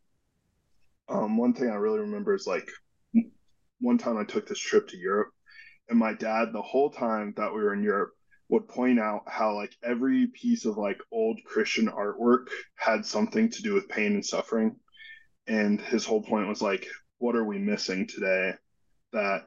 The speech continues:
now it's all, like, butterflies and rainbows? And I think the point is not to seek out pain and suffering just because, oh, it's like, that's, like, Baal worship where you, the prophets are cutting themselves. But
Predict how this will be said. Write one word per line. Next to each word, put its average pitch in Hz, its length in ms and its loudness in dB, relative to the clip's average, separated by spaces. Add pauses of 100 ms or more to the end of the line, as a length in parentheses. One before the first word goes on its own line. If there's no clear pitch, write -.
(120)
now 101 220 0
it's 95 120 -6
all, 98 160 2
like, 92 160 -2 (380)
butterflies 101 560 -2
and 95 100 -4
rainbows? - 540 -2
And 127 100 0
I 127 80 0
think 160 220 0
the 131 80 0
point 123 380 -2
is 117 160 0
not 104 240 0
to - 100 -4
seek - 340 2
out 104 220 -2
pain 110 240 2
and 101 100 -4
suffering 98 640 -2
just 117 240 4
because, 98 580 -2 (360)
oh, 113 320 0
it's - 200 -8
like, 104 300 0 (680)
that's, 110 340 0
like, 98 180 0 (640)
Baal 98 280 0
worship 92 380 -2
where 98 160 4
you, 95 140 -2 (280)
the 95 160 2 (260)
prophets 95 460 0
are 90 80 0
cutting 98 360 -2
themselves. 92 720 -4 (280)
But 117 260 2